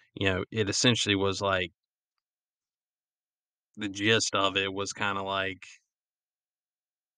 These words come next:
like, not every game's gonna be like that game or this game. Like, at some point, like, we're gonna have to,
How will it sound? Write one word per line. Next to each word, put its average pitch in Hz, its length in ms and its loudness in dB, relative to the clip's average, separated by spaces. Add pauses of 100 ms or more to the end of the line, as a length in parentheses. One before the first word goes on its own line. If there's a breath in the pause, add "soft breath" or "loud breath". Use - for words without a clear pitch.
(420)
like, 95 160 -4 (160)
not 110 240 6
every 104 220 4
game's 98 380 0
gonna 95 180 -6
be 98 180 2
like 92 320 -4 (260)
that 95 320 0
game 87 340 -8
or 87 100 -10
this 95 240 -4
game. 90 320 -8
Like, 90 240 -10
at 90 160 -8
some 101 220 0
point, 98 400 -4
like, 92 280 -6 (1900)
we're 101 160 6
gonna 101 160 0
have 107 140 0
to, 95 140 -4